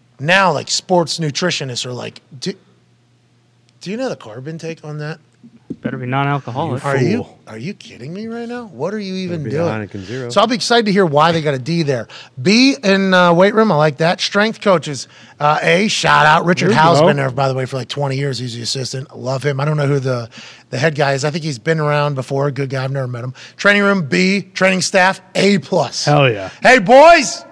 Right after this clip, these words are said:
Speaker 3: Let's go.
Speaker 1: Aaron, Kyle.
Speaker 3: Huh?
Speaker 1: Hambone team.
Speaker 3: What?
Speaker 1: Fucking
Speaker 3: Hambone.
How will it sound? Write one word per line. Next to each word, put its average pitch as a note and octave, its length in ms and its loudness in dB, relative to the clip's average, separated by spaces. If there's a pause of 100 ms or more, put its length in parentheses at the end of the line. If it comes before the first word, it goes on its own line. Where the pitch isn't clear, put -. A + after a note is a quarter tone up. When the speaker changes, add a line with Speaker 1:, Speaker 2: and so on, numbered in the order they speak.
(140)
Speaker 3:
Let's F3+ 140 -12
go. F3 460 4 (100)
Speaker 1:
Aaron, C#4 340 6
Kyle. C#4+ 540 6
Speaker 3:
Huh? F#3 360 2 (160)
Speaker 1:
Hambone C#4+ 640 6
team. D4 460 6 (100)
Speaker 3:
What? G3+ 320 6
Speaker 1:
Fucking E3+ 160 -4 (260)
Speaker 3:
Hambone. F4+ 500 10